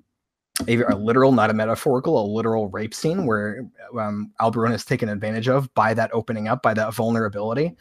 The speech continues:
And I think that's really the key to understanding Alberun's father,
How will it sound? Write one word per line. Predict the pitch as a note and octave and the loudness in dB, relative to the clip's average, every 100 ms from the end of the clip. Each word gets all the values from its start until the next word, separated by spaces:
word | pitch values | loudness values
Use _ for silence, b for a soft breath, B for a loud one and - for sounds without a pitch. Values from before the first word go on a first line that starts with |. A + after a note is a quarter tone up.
| B B B | B B B
And | C3 | 2
I | |
think | B2 F3+ - | 4 2 4
that's | C3+ B2+ - | 2 2 2
really | C#3 B2 | 2 2
the | |
key | A#2 C#3+ | 2 0
to | B2 | 2
understanding | A2+ A2+ - B2+ A#2 A2+ A2+ | 2 -2 0 0 2 0 -2
Alberun's | A2 G#2+ A#2 A#2 A#2+ - - _ _ _ | -2 -2 0 2 2 -2 -12 _ _ _
father, | - G#2 A#2 C#3+ | -2 0 0 -2